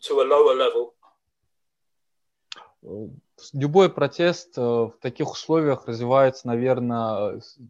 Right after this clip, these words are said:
Speaker 2: как бы спи-, спиралеобразно, как-то циклично. И, э, настроение людей, э, достаточно, я бы сказал, радикальное, и мы как бы такой на пороховой бочке, в любой момент,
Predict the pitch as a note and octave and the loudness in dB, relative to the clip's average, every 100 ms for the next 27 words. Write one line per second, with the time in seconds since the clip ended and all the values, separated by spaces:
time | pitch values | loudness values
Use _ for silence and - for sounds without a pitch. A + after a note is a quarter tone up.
0 | _ A2+ G#2 A2 - _ - - B2 - | _ -10 -8 -10 -10 _ -20 -18 -20 -10
1 | - C3 B2+ C3 B2+ D3 C#3 B2 A#2 A2 | -2 2 4 4 4 4 4 0 -8 -10
2 | - G#2 - B2 C3+ D3 - B2+ A2 - | -12 -12 -8 -6 -4 -4 -4 -8 -10 -12
3 | - - - - _ C#3 C#3+ C#3 B2+ B2 | -20 -20 -20 -20 _ 2 4 4 2 2
4 | A#2+ A#2 G#2+ - _ B2+ C3 - D#3 F3 | 4 2 0 -12 _ -6 -6 2 4 4
5 | E3 D3 D3 B2+ F#3 E3+ B2+ F2+ A2 A#2 | 2 -2 -4 0 4 4 2 -4 -4 -2
6 | A#2+ - E3 D#3 C#3 C3 A2+ A#2 B2 B2 | -4 -2 -2 0 -4 -4 -4 -10 -10 -4
7 | C3 B2+ - A#2+ C3 A2+ A2 B2+ C3+ - | -4 -4 -10 -2 0 0 0 -2 -2 2
8 | E3+ F3 C#3+ B2 C3 - C3+ A#2+ A#2 A#2+ | 4 4 0 -4 -6 -4 -6 -6 -8 -8
9 | A#2 A#2 C3 C3 D3 C#3+ D3 C3+ D#3 F3 | -6 -4 -2 -2 2 2 2 2 -2 -2
10 | - - A#2 A#2 C#3+ D3+ C3+ C3+ D3+ D3 | -6 -10 -8 -2 2 2 0 -4 -4 -6